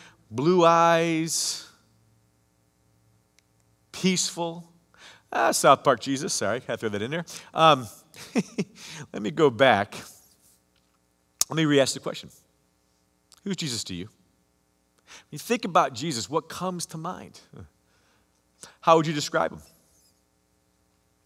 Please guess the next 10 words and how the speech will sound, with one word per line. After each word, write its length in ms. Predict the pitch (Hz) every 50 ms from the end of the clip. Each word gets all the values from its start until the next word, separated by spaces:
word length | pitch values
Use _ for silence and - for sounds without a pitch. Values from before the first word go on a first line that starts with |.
| - _ -
Meek, 500 | 101 107 123 156 190 - - - - - _ _ _ _ _ _ _ _ _ _ _ _ _ _ _ _ _ _ _ _ _ _ _ _ -
mild, 760 | 95 95 104 117 123 139 147 170 175 175 160 165 180 170 - - - - - _ _ _ _ _ _ _ _ _ _ _ _ _ _ _ -
gentle, 800 | 85 - 90 110 151 156 170 175 - - 190 185 180 175 170 - _ _ _ _ _ _ _ _ _ _ _ _ _ _ _ _ _ _ _ _ _ -
powerful, 680 | - - - 127 123 143 170 175 175 - - 180 165 135
all 240 | - 98 120 147 160
po-, 180 | - 185 92 - - _ - - _ _ _ _ _ _ _ _ _ _ _ -
and 220 | - - - 190
this 140 | 208 196 -
is 120 | 262 247
important. 840 | 226 226 185 - - - - 214 220 247 - 180 139 - - - -